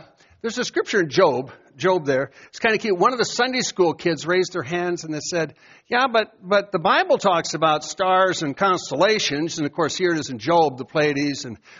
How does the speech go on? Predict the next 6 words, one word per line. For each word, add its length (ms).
Orion 760
and 180
Mazzaroth 840
and 180
so 220
forth. 380